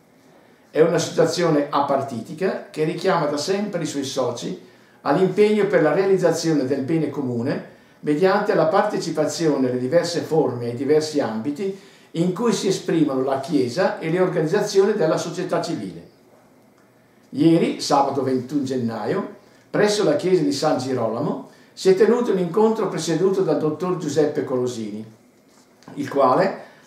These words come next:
ha accolto gli imprenditori e i dirigenti dell'associazione, illustrando le varie trasformazioni avvenute nel corso degli anni dell'attuale centro assistenziale Cami Alberini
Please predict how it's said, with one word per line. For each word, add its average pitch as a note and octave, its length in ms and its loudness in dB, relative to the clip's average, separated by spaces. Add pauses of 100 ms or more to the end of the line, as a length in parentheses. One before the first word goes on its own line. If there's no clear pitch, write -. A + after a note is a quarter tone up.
ha D#3 120 4
accolto F#3+ 460 2
gli D3 100 -2
imprenditori D#3 760 0
e - 20 -4
i - 20 -4
dirigenti C#3+ 560 0
dell'associazione, B2+ 1000 -6 (340)
illustrando G3 720 2
le F3+ 100 2
varie E3 320 4
trasformazioni D#3+ 880 0
avvenute D#3 540 0
nel C#3+ 200 -2
corso F3 300 -2
degli E3 260 -4
anni C#3 400 -4 (300)
dell'attuale F#3 580 2
centro F#3+ 380 2
assistenziale D#3 920 0
Cami E3+ 360 2
Alberini D#3+ 640 -2